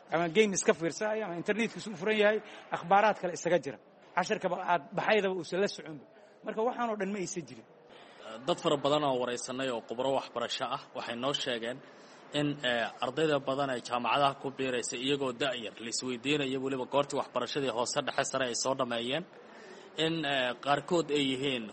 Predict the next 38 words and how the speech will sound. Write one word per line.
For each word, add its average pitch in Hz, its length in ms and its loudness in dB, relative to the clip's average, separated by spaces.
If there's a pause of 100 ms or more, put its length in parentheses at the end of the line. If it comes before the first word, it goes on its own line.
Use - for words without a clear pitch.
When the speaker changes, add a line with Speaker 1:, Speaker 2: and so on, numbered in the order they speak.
Speaker 2:
kuwa 147 200 2
kaalmo 131 380 2
geli 143 240 2
jiray 131 220 -4
iskuulaadka 135 480 -2
markay 131 320 -6
dhiganayeen, 131 500 -6 (600)
kadibna, 139 540 2
eh, 117 380 0
la 127 140 2
bootin 139 480 0
jiray 117 340 -6
sanad 147 360 -2 (180)
oo 127 120 2
abaalmarin 135 580 2
looga 135 200 -2
dhigi 139 220 -6
jiray 113 240 -4
arrintaas. 110 400 -8 (640)
Eh, 131 220 -2
haddii 147 360 -2
ay 170 160 0
taasi 139 360 -2
jirto, 131 340 -8 (260)
eh, 113 200 -6
miyaanay 147 340 0
jirin 156 220 -4
sabab 151 320 -2
kaloo 143 180 0
ardayga 139 300 -2
loo 135 180 4
abaalmarin 131 520 0
karo 107 200 -10
isagoo 135 260 -4
aan 127 140 -4
galaas 135 260 -2
laga 131 140 -6
bootin? - 300 -14